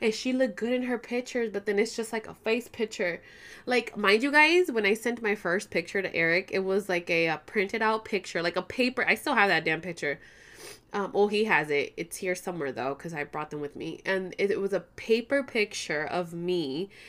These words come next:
and it was just, like, my face. I did post that picture on Instagram, so if you wanna see that picture, um, go look it up. Go look it up. <laughs> But go, go on my Instagram page, and you will see it's a picture,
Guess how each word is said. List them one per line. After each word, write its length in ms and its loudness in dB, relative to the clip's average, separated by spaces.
and 100 4
it 80 12
was 220 4
just, 200 -2
like, 200 0
my 180 2
face. 500 -4
I 100 2
did 220 0
post 240 0
that 140 -2
picture 280 -4
on 140 0
Instagram, 440 0
so 120 -4
if 100 -6
you 100 -4
wanna 240 0
see 200 -4
that 200 0
picture, 640 0
um, 680 -4
go 180 4
look 160 2
it 100 2
up. 240 -2
Go 140 0
look 140 -2
it 80 -4
up. 140 -4
<laughs> 20 -4
But 100 -4
go, 200 2
go 160 4
on 160 8
my 80 4
Instagram 480 2
page, 280 -2
and 160 -2
you 80 0
will 140 0
see 280 -4
it's 280 -2
a 60 -2
picture, 600 2